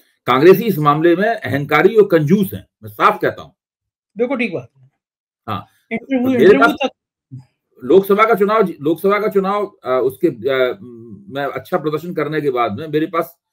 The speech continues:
Speaker 1: कांग्रेस के एक रणनीतिकार आए, उन्होंने पूछा, "अब हमें क्या करना चाहिए, क्या करना चाहिए?" तो हमने बताया कि जो मेरी समझ में आया उस वक्त आईआईसी में बैठक हुई, मैंने बताया, "ये करना चाहिए।" तो उन्होंने कहा, "ठीक है, इन बातों पे हम लोग तब विचार करेंगे जब प्रियंका जी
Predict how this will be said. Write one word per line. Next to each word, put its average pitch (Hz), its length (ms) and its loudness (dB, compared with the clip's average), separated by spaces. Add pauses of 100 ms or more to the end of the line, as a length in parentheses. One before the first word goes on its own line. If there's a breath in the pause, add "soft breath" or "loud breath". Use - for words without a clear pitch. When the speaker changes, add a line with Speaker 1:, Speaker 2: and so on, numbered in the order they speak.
(300)
Speaker 1:
कांग्रेस 156 380 2
के 190 80 4
एक 175 140 6
रणनीतिकार 170 540 0
आए, 131 240 0
उन्होंने 151 400 -6
पूछा, 160 180 0
"अब 165 80 4
हमें 156 220 -6
क्या 170 140 2
करना 147 300 -4
चाहिए, 127 380 -6 (400)
क्या 143 140 -6
करना 131 280 -6
चाहिए?" 110 360 -8 (360)
तो - 80 -12
हमने 110 180 -6
बताया 139 400 0
कि 196 80 -2
जो 151 120 -2
मेरी 151 160 -4
समझ 127 220 -12
में 151 120 -4
आया 143 180 0
उस - 200 -4
वक्त - 280 -10
आईआईसी 135 420 -4
में 147 100 -4
बैठक 120 280 -2
हुई, 151 180 -4
मैंने 123 180 -4
बताया, 123 240 -4
"ये 110 320 0
करना 98 280 -10
चाहिए।" 143 300 -16
तो - 400 -8
उन्होंने 208 180 2
कहा, 196 100 -6
"ठीक 214 220 -2
है, 214 80 8
इन 202 120 4
बातों 185 360 4
पे 208 80 0
हम 175 240 0
लोग 190 280 4
तब 185 140 0
विचार 180 320 0
करेंगे 170 380 4
जब 196 180 2
प्रियंका 156 680 -6
जी 185 300 -6